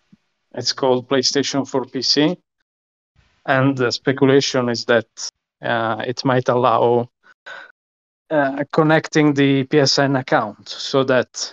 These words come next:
you can unlock, like, trophies even when playing on P C maybe in the future.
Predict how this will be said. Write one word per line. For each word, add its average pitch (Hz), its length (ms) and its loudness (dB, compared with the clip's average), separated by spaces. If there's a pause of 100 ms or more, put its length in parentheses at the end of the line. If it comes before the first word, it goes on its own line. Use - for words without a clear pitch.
(140)
you 131 100 -2
can 131 200 -2
unlock, 127 460 0
like, 117 220 0
trophies 127 760 -2 (200)
even 131 240 -2
when 123 200 -2
playing 120 240 0
on 113 140 0
P 113 100 -4
C 123 220 0
maybe 98 340 -10 (380)
in 101 80 -14
the - 80 -10
future. - 380 -12